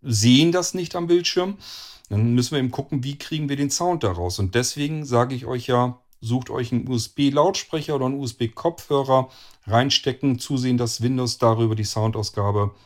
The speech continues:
rüberholt und man arbeiten kann. Und wenn's hakt, probiert einen anderen U S B, ähm, Anschluss aus. Ähm, also einfach ein bisschen herumprobieren.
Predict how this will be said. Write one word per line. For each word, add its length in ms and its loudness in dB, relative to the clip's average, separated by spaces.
rüberholt 580 2
und 140 -8
man 180 0
arbeiten 440 -6
kann. 160 -6
Und 140 -6
wenn's 280 0
hakt, 320 2
probiert 400 0
einen 100 -6
anderen 380 -2
U 60 -8
S 120 -6
B, 340 0
ähm, 280 4
Anschluss 420 -4
aus. 460 0
Ähm, 260 2
also 180 0
einfach 240 4
ein 60 2
bisschen 260 0
herumprobieren. 840 2